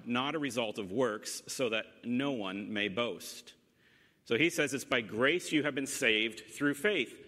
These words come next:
not by works. Seems clear enough. However, as we go through James, James says in two seventeen,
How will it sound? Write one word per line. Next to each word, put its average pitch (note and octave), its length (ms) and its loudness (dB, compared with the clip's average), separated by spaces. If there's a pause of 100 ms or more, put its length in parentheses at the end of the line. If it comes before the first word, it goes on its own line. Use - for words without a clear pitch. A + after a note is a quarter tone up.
(140)
not G3 460 0
by C#3+ 160 0
works. - 540 -8 (1080)
Seems C3+ 760 0 (180)
clear A#2+ 260 2
enough. - 500 -4 (1700)
However, B2+ 380 0
as A#2+ 120 -2
we C3+ 80 2
go C3 160 4
through A#2+ 220 0
James, D#3 560 2
James D#3 320 2
says C3 180 2
in B2+ 100 -2
two C#3 200 2
seventeen, C#3+ 760 0